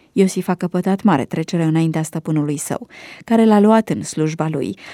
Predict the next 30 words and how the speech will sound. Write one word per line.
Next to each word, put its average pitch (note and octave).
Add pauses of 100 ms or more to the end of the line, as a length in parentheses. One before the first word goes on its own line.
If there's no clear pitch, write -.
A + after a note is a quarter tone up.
(120)
l-a G3+
pus A3
mai C#3+
mare E3+
peste D#3
casa D#3
lui E3+
și G#3+
i-a F#3
încredințat E3
tot D3+
ce -
avea. D3+ (520)
Prin B3+
binecuvântarea A#3+
pe A#3+
care G#3+
Dumnezeu G3
i-o G#3+
dădea G3
lui F#3+
Potifar, F3+ (320)
nu A3+
a A3
încurajat G3
atitudinea F#3
de F3
nepăsare F3+
a F3+
egipteanului, F3